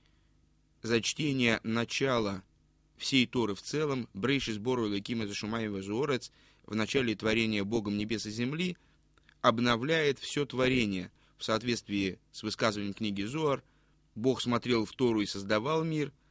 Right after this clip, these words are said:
человек смотрит в Тору и даёт миру существование. Суббота недельного раздела Брейшис даёт силы еврею на всё его служение на протяжении всего наступающего года.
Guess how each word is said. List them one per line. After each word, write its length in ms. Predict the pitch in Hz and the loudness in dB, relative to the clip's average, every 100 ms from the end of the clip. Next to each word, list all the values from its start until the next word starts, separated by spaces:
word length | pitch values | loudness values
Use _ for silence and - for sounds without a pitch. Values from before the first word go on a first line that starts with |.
| _ _ _ | _ _ _
человек 400 | - 123 113 135 | -2 2 2 2
смотрит 400 | - 147 135 131 | -2 -2 0 -2
в 20 | |
Тору 360 | - 135 120 110 | 0 2 2 0
и 120 | - | -2
даёт 380 | 107 113 123 - | 2 2 2 0
миру 240 | 117 113 | 0 0
существование. 760 | 107 95 98 117 107 98 82 90 _ _ _ _ _ _ _ _ _ _ _ _ _ _ _ _ _ _ - | -2 -8 -4 0 2 2 -4 -10 _ _ _ _ _ _ _ _ _ _ _ _ _ _ _ _ _ _ -8
Суббота 420 | - 135 127 120 | 0 4 4 2
недельного 380 | 113 113 110 107 | 2 2 2 0
раздела 380 | 104 107 107 | 0 0 0
Брейшис 560 | 107 160 185 143 120 - | 0 2 2 0 -4 -6
даёт 460 | - 117 120 113 - | -2 2 2 2 -2
силы 440 | - - 143 143 110 | -6 -4 -2 0 2
еврею 640 | 98 101 123 175 170 139 - - | 2 0 0 0 0 -2 -8 -4
на 160 | 113 | -2
всё 220 | 107 - | -2 -2
его 220 | 175 139 117 | -2 -2 -4
служение 560 | 110 104 139 147 139 | -4 -4 -4 -4 -2
на 120 | 107 | -4
протяжении 560 | 101 104 104 107 135 123 | -4 -6 -6 -4 -2 -2
всего 300 | - 117 127 | -2 0 0
наступающего 680 | 123 - 98 107 104 - 101 | -2 -4 -2 -2 -2 -4 -4
года. 260 | 92 87 | -4 -8